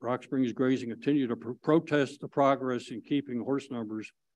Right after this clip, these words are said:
to the agreed number of sixteen hundred.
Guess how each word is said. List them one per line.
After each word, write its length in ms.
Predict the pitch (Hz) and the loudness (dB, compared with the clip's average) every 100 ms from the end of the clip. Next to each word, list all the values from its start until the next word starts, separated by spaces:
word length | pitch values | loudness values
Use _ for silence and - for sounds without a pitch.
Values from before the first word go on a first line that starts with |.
| _ | _
to 80 | 123 | -6
the 100 | 113 | -2
agreed 320 | 113 117 117 | -2 0 2
number 400 | 117 110 104 107 - _ 123 | 2 0 -2 -4 -8 _ -14
of 100 | - | -6
sixteen 440 | 139 - 127 110 | -6 -4 -6 -4
hundred. 320 | 110 101 87 | -4 -4 -6